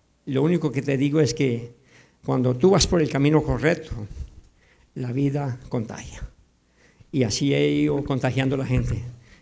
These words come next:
Me he metido por muchos lugares donde la gente creía que no, y sí, hemos logrado. Hay que hacer mucho coraje, mucho valor, y siempre con la cara al frente, ¿verdad?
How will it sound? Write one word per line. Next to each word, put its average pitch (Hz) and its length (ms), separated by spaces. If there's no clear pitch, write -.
Me 139 200
he 151 40
metido 160 420
por 131 160
muchos 165 300
lugares 151 640
donde 127 260
la 131 80
gente 143 260
creía 151 320
que 156 120
no, 170 220
y 135 160
sí, 196 220
hemos 160 220
logrado. 135 400
Hay 160 140
que 170 80
hacer 143 300
mucho 160 280
coraje, 156 500
mucho 160 360
valor, 151 400
y 127 140
siempre 175 400
con 156 140
la 139 100
cara 156 400
al 139 160
frente, 131 420
¿verdad? 139 280